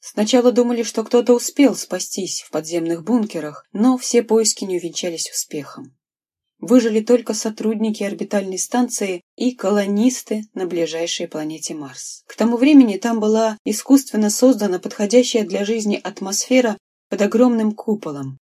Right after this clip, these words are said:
Часть растений и животных с Земли также была перевезена на планету,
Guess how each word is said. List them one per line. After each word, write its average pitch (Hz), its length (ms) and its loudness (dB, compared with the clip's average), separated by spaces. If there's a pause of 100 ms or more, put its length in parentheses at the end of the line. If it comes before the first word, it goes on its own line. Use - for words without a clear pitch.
Часть 214 320 0
растений 214 560 -2
и - 100 -8
животных 202 540 0
с 175 40 -6
Земли 208 400 2
также 254 360 2
была 214 260 0
перевезена 185 520 -4
на 180 100 -4
планету, 196 580 -4